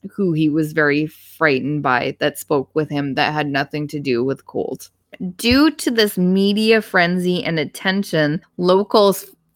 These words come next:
flocked to his house and Bogle Ridge wanting to get a glimpse of Cold. And people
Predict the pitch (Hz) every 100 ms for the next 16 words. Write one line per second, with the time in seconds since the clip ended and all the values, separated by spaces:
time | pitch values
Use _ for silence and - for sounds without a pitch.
0 | - 185 170 160 160 - 165 156 175 139
1 | 123 170 - - - 175 165 160 160 160
2 | 151 170 160 151 139 156 165 156 151 156
3 | 156 151 151 143 139 151 151 165 156 156
4 | - 151 139 147 - _ - 175 175 170
5 | 208 202 220 233 220